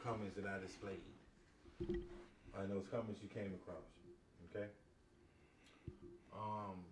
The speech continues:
it's not the fact that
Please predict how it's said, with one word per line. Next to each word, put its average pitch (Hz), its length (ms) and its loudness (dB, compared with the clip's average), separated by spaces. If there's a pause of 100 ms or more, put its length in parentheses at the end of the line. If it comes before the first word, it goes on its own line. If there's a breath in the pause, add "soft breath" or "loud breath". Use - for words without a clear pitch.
(1600)
it's 101 140 4
not 120 220 8
the 113 80 -2
fact 113 340 4
that 104 260 4